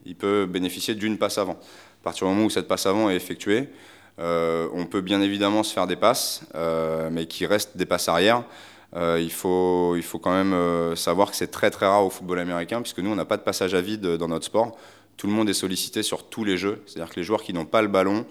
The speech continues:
sont sollicités pour bloquer et créer des espaces aux porteurs de balles. Donc on fait rarement des passes arrière après notre première passe avant. Généralement, on réceptionne la balle, on bloque et on essaie de gagner le plus de terrain possible.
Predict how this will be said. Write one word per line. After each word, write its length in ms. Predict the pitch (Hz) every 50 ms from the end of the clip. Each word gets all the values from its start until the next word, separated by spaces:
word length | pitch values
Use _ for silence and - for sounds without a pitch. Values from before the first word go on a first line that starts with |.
| - - - - - _
sont 160 | - - 87
sollicités 560 | 82 - - 98 95 92 - - 90 - 110 101
pour 200 | - 87 78 80
bloquer 640 | 85 92 104 107 104 107 - 117 117 120 76 87
et 60 | -
créer 340 | - - - 110 107 107 101
des 220 | 95 92 90 87
espaces 580 | 90 - - - 104 110 - - - - - _ _ _ _ _ _ -
aux 120 | 113 110
porteurs 320 | - 110 - - - 92 90
de 80 | 92
balles. 180 | 90 85 76 69 - - - - - - - - -
Donc 140 | 85 - 95
on 40 |
fait 140 | 90 - 95
rarement 320 | 85 90 92 98 101 104 104
des 100 | 98 87
passes 240 | 92 90 - -
arrière 280 | 90 90 92 98 101 90
après 220 | 87 - - 101
notre 140 | 92 90 85
première 380 | - - - 95 92 92 87 -
passe 200 | 92 87 - -
avant. 200 | 85 78 71 - -
Généralement, 480 | 82 - 85 78 80 82 92 90 87 82
on 20 |
réceptionne 400 | 80 82 - - 87 - 104 92
la 120 | 87 87 87
balle, 240 | 90 92 101 104 98
on 100 | 87 85
bloque 300 | 87 90 95 98 - 87
et 20 |
on 80 | 82 85
essaie 180 | 82 - -
de 80 | 87 85
gagner 140 | 87 85 82
le 80 | 80
plus 140 | - - -
de 40 | 85
terrain 220 | 80 87 85 85
possible. 320 | 85 - 80 - - -